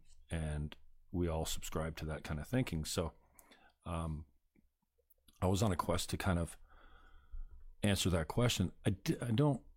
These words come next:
spend that amount of time, because I took a couple years to deep dive on philosophy. And I don't have the time to deep dive on masks and see, okay, do they,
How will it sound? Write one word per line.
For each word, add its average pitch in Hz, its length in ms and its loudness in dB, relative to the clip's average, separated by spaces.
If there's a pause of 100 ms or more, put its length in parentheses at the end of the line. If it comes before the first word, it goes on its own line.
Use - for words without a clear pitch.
(180)
spend 113 520 4
that 104 220 6
amount 95 240 4
of 85 60 2
time, 101 280 4
because 87 220 0
I 92 60 4
took - 280 2
a - 40 -6
couple - 300 4
years 92 440 6
to - 140 -2
deep 76 360 -2
dive 78 320 0
on 78 240 0
philosophy. 78 800 2 (380)
And 85 160 2
I 117 60 6
don't 156 100 6
have 175 140 4
the - 80 4
time 82 260 4
to 78 80 2
deep 78 260 0
dive 78 260 2
on 71 280 4
masks 76 680 0 (800)
and 87 180 2
see, 87 420 2 (100)
okay, 87 320 2
do 85 100 2
they, 82 100 2